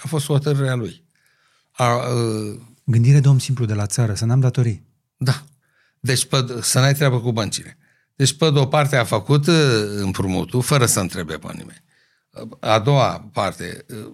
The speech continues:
Speaker 1: s-a hotărât să plătească toate datoriile. S-a scos singur din sistemul, uh, internațional de capitalul mondial, piața mondială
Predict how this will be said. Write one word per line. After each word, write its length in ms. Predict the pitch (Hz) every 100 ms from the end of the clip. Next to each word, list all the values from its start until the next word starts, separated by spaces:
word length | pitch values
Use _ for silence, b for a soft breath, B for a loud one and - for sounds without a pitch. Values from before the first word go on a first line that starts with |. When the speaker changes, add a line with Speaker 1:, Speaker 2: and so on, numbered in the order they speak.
| -
Speaker 1:
s-a 220 | - - 107
hotărât 400 | 117 101 113 139
să 140 | 143
plătească 500 | - 107 123 117 110
toate 380 | - 156 143 113
datoriile. 680 | 92 87 95 87 87 78 78
S-a 200 | - 123
scos 300 | - - 151
singur 280 | 156 127 101
din 160 | 87 92
sistemul, 640 | 110 - 113 104 87 71 b b b b
uh, 100 | - 92 87 87 -
internațional 800 | 104 95 95 92 - 95 87
de 140 | 80 82 - - - _ _ - _ - - - _ _ -
capitalul 680 | - 90 107 123 104 104 104
mondial, 440 | 110 110 101 78 b b b b b _
piața 360 | - 104 -
mondială 580 | 104 104 101 98 85 82